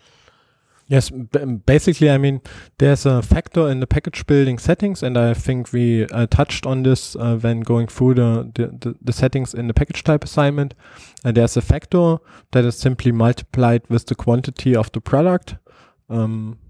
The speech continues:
what a typical packaging of that product is going to consume, uh, in the base unit of measure of this product.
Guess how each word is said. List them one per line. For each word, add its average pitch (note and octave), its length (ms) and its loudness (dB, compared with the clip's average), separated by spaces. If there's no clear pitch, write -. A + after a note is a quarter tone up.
what A#2+ 180 2
a A2 40 0
typical D#3 720 2
packaging C3+ 640 -2
of - 200 -8
that A2 200 -4
product B2 500 0
is - 160 -10
going A#2 260 -2
to - 100 -14
consume, B2+ 760 -2
uh, A2+ 380 -2
in A#2+ 140 -4
the A#2 60 -2
base C3+ 300 0
unit A#2 280 -2
of G#2 100 -6
measure F#3 360 2
of - 140 -8
this C#3 180 -4
product. D#3+ 480 0